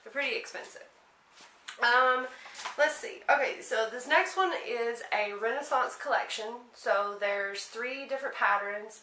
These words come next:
in this one, which I'm really excited about. And I do plan on going to a Renaissance festival at some point. Like, I planned on doing it last year, but, well,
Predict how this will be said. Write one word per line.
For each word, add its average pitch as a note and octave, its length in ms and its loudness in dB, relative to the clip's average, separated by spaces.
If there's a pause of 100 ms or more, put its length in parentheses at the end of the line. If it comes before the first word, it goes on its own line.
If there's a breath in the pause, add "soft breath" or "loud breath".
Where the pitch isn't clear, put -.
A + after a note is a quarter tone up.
in G#3 160 -10
this F#3+ 240 -4
one, A#3+ 280 -6 (880)
which A3 180 0
I'm A#3 100 2
really A#3 240 0
excited G3+ 380 2
about. G#3+ 360 6 (480 loud breath)
And A3 380 4
I A3 140 8
do C#4+ 220 -2
plan D4 200 -2
on C4+ 140 2
going A#3+ 440 0 (500 loud breath)
to B3+ 340 -4
a G#3+ 160 -4
Renaissance G#3+ 480 -2
festival A3+ 560 -4
at G#3 160 0
some G#3 240 -4
point. A3 260 -2
Like, G3 140 -2
I G3+ 100 2
planned D4 300 -2
on B3+ 140 0
doing A3 420 -4
it F#3 280 -6 (120)
last F#3+ 360 0
year, A3 380 -6 (640 loud breath)
but, F#3+ 540 4 (320)
well, F#3+ 480 -2